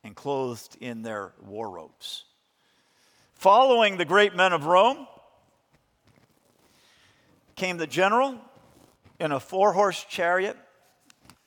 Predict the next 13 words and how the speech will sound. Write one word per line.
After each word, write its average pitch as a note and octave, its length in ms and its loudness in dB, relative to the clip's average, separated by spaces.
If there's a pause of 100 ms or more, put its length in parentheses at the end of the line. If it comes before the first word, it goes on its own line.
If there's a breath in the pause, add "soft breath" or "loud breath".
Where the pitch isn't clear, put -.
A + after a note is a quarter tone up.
(180)
In D3+ 120 -10
the D#3+ 60 -2
midst F#3+ 320 0
of A#3 100 -12
the - 60 -6
procession F#3+ 640 -2
somewhere, F#3 480 -4
there F3 160 -4
would D#3 160 -8
be D3+ 160 -6
two G#3+ 280 -10
perfect - 480 -6
white F3 260 0